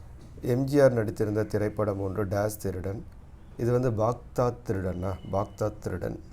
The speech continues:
எஸ், பாக்தாத் திருடன். ஏழு கீழே இருந்து மேல், இத்து நடுவுல இருக்குது. என்னன்னு பார்க்கலாம்.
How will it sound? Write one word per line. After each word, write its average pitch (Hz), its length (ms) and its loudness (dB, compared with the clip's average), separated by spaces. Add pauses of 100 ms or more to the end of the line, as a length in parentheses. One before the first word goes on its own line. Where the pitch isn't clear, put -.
(160)
எஸ், - 380 -10 (760)
பாக்தாத் - 1120 -8
திருடன். - 460 -8 (2000)
ஏழு 135 460 2
கீழே 110 380 2
இருந்து 98 260 -2
மேல், 117 260 0
இத்து - 600 -2
நடுவுல 95 320 0
இருக்குது. 85 360 -4 (100)
என்னன்னு 92 180 -4
பார்க்கலாம். 90 340 -4